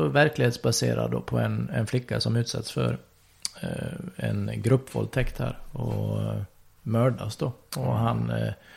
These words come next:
Speaker 1: Michael J Fox, eh, i den rollen för, säger ju att han, han kommer rapportera detta och
Speaker 2: Ja,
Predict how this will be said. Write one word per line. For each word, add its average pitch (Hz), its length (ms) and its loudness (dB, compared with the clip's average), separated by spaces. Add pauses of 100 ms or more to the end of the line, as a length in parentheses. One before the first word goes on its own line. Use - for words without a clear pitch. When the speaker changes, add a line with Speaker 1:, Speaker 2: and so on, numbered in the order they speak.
(760)
Speaker 1:
Michael 123 300 6
J 117 160 8
Fox, - 540 0
eh, 113 380 4
i 117 160 2
den 110 180 2
rollen 110 320 0
för, 110 420 -2 (100)
säger 123 220 0
ju 107 80 -2
att - 140 -6
han, 104 180 -2
han 101 180 0
kommer 98 280 -2
rapportera 107 640 -2
detta - 340 -8
och - 140 -8 (520)
Speaker 2:
Ja, 85 200 -8